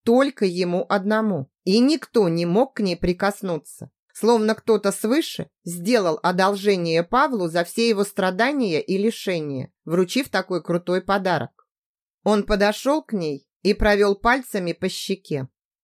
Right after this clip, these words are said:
"Я найду для тебя лекарство, которое поможет тебе выжить. Ты сможешь радовать меня своим присутствием всегда". Кристина вздрогнула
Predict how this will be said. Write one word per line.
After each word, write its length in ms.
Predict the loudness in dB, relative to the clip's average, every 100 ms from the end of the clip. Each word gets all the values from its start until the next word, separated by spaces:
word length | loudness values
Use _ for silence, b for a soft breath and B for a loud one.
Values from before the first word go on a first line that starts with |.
| _ -12
"Я 280 | 0 2
найду 440 | 4 2 2 0 0
для 180 | 0 -2
тебя 380 | 0 2 2
лекарство, 880 | 2 0 0 0 -2 -12 -16 -16 -18 _
которое 500 | -4 2 4 6 4
поможет 600 | 4 2 4 2 2 -4
тебе 320 | -2 0 2 2
выжить. 640 | 2 0 -4 -12 _ _ _
Ты 120 | 0
сможешь 500 | 2 4 4 2 0
радовать 520 | 2 2 2 2 0 -2
меня 300 | -2 -2 -4
своим 400 | 0 0 0 -2
присутствием 920 | -4 -2 -2 -4 -6 -4 -2 -2 -8 _ _
всегда". 760 | -18 -2 -2 0 0 0 -2 _ _ _ _ _ _ _ _ -2
Кристина 600 | 0 0 0 -2 0 -2
вздрогнула 840 | 0 2 2 2 -2 -2 -6